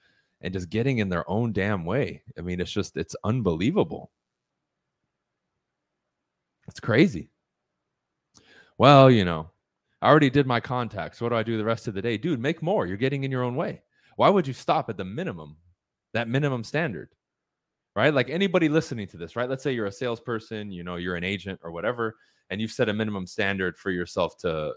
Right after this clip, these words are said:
speak to a certain amount of people, right? If you look at your pipeline right now and it's not jam-packed and you're not always going on appointments or doing things, I don't care if you've hit your numbers for the day in regards to the effort level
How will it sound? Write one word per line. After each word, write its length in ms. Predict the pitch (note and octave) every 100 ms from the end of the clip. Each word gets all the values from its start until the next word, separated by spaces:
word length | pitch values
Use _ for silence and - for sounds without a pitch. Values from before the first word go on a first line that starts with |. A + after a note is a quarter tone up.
| _
speak 340 | - - G2+ -
to 80 |
a 40 | F2+
certain 240 | - F2+
amount 200 | F2 E2+
of 100 | F2
people, 540 | - F#3 F3 D#3+ D#3 D3+ _ _ _
right? 220 | B2 D3 - _ - _
If 160 | B2 B2
you 60 |
look 140 | A3 A#3+
at 60 |
your 100 | C3+
pipeline 460 | - C#3+ C#3+ A#2 F#2+
right 200 | F2+ E2+
now 160 | F2+ F2+
and 100 | F#2+
it's 140 | -
not 180 | A2+ F#2+
jam-packed 600 | G#2+ F#2+ F2 F#2 C3 -
and 60 | F#2
you're 100 | F#2
not 140 | F#2+
always 260 | F#2+ G2 F#2
going 220 | G2 F2+
on 100 | E2
appointments 440 | - G2+ G#2 G#2+
or 60 | F2
doing 280 | E2+ A2 C3
things, 340 | E3 F#3+ - _ _ _ _
I 80 | F#3+
don't 160 | G3+
care 160 | - G3+
if 120 | -
you've 140 | G2+ -
hit 220 | D3+ B2+
your 120 | G#2+
numbers 340 | G#2 C3 G2
for 120 | - F#2+
the 100 | F2
day 140 | F2+
in 80 | F2+
regards 420 | F#2 F#2+ G2 -
to 100 | G2
the 160 | D#2+ -
effort 340 | C#3 G2+ E2+
level 400 | F2 F2 E2+ F2